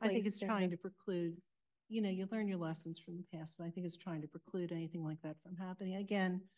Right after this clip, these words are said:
Speaker 1: I think everyone has been above board in every way, but this just, this just legitimizes or ordains that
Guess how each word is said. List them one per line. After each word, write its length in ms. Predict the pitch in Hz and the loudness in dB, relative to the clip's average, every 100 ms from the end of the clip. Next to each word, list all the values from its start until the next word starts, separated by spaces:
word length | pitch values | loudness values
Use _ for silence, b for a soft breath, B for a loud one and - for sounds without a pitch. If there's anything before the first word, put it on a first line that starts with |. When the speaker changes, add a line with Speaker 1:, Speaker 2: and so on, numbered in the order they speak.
| b _ _ _ _ _ _ - | b _ _ _ _ _ _ -4
Speaker 1:
I 60 | 190 | 0
think 200 | 202 190 | 0 2
everyone 440 | 190 190 180 175 | 2 2 0 -2
has 160 | 175 170 | -2 -4
been 180 | 175 | -4
above 340 | 170 170 160 - | -2 -4 -6 -4
board 380 | 165 165 160 160 _ _ 180 | 0 2 0 -2 _ _ -4
in 120 | 170 | 0
every 240 | 165 165 | 0 -2
way, 280 | 165 170 170 175 | -4 -2 -2 -2
but 120 | 175 | -2
this 180 | 214 - | -2 0
just, 300 | 190 - - _ _ _ - | -4 -4 -14 _ _ _ -10
this 180 | 196 - | -8 -6
just 280 | 196 - - _ _ _ _ _ _ _ - | -8 -8 -16 _ _ _ _ _ _ _ -2
legitimizes 800 | 190 185 175 180 175 170 170 165 | 0 2 0 2 0 0 0 -2
or 280 | 170 147 147 - | -2 -4 -4 -4
ordains 760 | 170 160 170 165 165 156 - - | -2 0 2 4 2 0 -4 -6
that 280 | - 151 | -6 -8